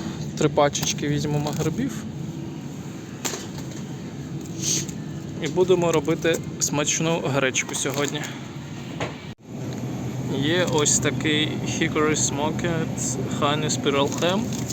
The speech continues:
Це, типу, я навіть, ну, хем. Ветчина в нас. І дуже недорога. Ми таку вже брали, але зараз у нас немає місця так багато, щоб взяти ще.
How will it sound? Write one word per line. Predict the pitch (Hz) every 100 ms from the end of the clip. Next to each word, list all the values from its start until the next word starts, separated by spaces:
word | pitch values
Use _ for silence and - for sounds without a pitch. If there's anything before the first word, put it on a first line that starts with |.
| - -
Це, | - 151
типу, | - 151 - 156 147 139 139 143 139 143 135 - - - - - - 123
я |
навіть, | 139 139 143 160
ну, | 170 - -
хем. | 139 139 - - - - - - -
Ветчина | 143 151 - 165 165 180
в | 190
нас. | 151 135 - - - - - -
І | 156
дуже | 143 180 170 175 170
недорога. | 160 151 160 135 131
Ми | 135 143
таку | 156 165 151
вже | 139
брали, | 147 180 190 165 143
але | 147 156 151 143
зараз | 151 151 151 -
у |
нас | 147 156 - -
немає | 151 143 147
місця | 170 190 -
так | 151 147
багато, | 147 135 143 143
щоб | - 143
взяти | 131 147 139
ще. | 135 - 131